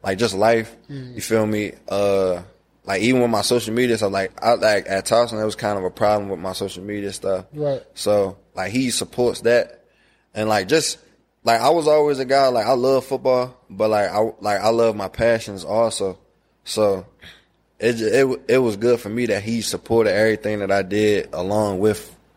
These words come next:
Speaker 1: like, wanting me to be the best football player that I could be. Type.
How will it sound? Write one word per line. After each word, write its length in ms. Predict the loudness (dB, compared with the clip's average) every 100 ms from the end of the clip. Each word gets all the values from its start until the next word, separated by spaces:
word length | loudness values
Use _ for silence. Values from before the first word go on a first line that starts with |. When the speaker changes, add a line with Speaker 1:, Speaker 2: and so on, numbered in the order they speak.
| _
Speaker 1:
like, 280 | -2 0 -2 _ _ _ _ _ _ _ _ _
wanting 280 | -2 0 0
me 80 | -2
to 80 | -2
be 120 | 0
the 100 | 0
best 220 | 0 -2 -2
football 280 | -2 -2
player 240 | -2 -4 -2
that 80 | -2
I 40 |
could 180 | -4 -14
be. 60 | -20 _ _ _ -12
Type. 220 | -12